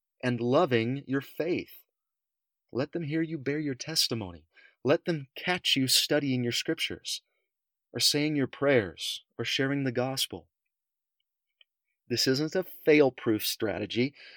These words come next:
I mean, you can do almost everything right and still lose them. But you can stack the odds in your favor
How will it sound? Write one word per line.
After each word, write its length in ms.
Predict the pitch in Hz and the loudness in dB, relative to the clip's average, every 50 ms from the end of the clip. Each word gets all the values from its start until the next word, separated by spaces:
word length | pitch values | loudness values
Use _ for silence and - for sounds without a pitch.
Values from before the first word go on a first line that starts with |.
| - - | -4 0
I 80 | 120 | 4
mean, 260 | 123 131 131 131 135 | 6 6 6 6 4
you 120 | 135 143 131 | 2 0 0
can 140 | - 147 139 | 0 2 4
do 120 | 143 147 | 6 8
almost 320 | 139 135 127 131 - - | 8 8 6 4 2 2
everything 380 | 120 113 123 143 - - 175 165 | 2 0 0 -2 -2 -2 -4 -2
right 320 | 123 101 98 101 107 - _ _ - | -2 -2 -2 -2 -4 -6 _ _ -14
and 140 | 110 110 - | -10 -8 -8
still 260 | - - 123 117 107 | -2 0 0 0 0
lose 260 | 104 107 98 95 - | 0 -4 -4 -6 -8
them. 160 | - 87 82 85 _ _ _ _ _ _ _ _ _ _ _ _ _ _ _ _ _ _ _ _ | -12 -14 -16 _ _ _ _ _ _ _ _ _ _ _ _ _ _ _ _ _ _ _ _ _
But 120 | - 139 | -4 0
you 120 | 151 156 151 | 2 2 2
can 160 | - 170 160 | 2 2 2
stack 380 | - - - - 175 180 - _ | 2 2 4 2 0 -2 -4 _
the 140 | 160 147 | -4 -2
odds 280 | - 135 139 139 135 120 | 0 2 2 0 0 -2
in 80 | 123 123 | -4 -4
your 120 | 120 113 | -4 -6
favor 480 | - - 139 147 147 110 104 101 101 | -4 -4 -2 -2 -2 -2 -4 -6 -8